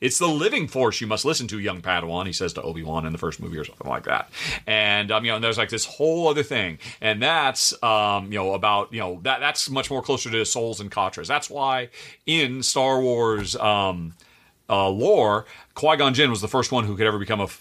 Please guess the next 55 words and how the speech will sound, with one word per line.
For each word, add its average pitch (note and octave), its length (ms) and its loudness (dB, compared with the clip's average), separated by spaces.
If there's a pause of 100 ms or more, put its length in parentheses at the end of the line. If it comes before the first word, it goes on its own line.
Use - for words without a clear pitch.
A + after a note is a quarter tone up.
a A2 60 -2
Force G#2+ 300 -2
Ghost, - 180 -6
who G2+ 160 -4
ever G2+ 200 0
came G#2+ 280 -4
back, F#2 400 -2 (260)
because G2 600 0
he A#2 420 0 (140)
was G2 120 -6
mindful G2+ 360 -2
of F#2 40 -2
the F2+ 100 -2
living B2 260 2
Force, G2 320 -2
not A2 260 4
whatever G#2 300 -2
the F2 120 -6
other F2 160 -2
term E2+ 200 -10
of E2 80 -8
the D#2 40 -18
Force D#2+ 320 -14
is. C#2+ 140 -10
I, A#2+ 160 0
now A2 200 -2
that's G#2 160 -4
gonna E2+ 120 -10
drive D#2+ 160 -4
me D2 60 -10
nuts. - 180 -8
I G2 60 0
need F2+ 120 -4
to E2+ 80 -4
look D#2 140 -8
it - 40 -6
up. - 120 -14 (220)
Although C#3 220 2
I D#3 80 2
didn't F#3 200 0
mean G3+ 120 2
for D3+ 100 -2
this D3 120 0
to C#3+ 60 -6
become C3+ 400 0
a, A2+ 240 4
uh, G#2 60 6
all G#2 120 -2 (340)
right, F#2+ 240 2
living D3+ 500 -4
Force C#3 720 -2 (120)
and A2 480 -2 (360)
other, A2+ 240 -2
cosmic F3 680 0
force. - 400 -8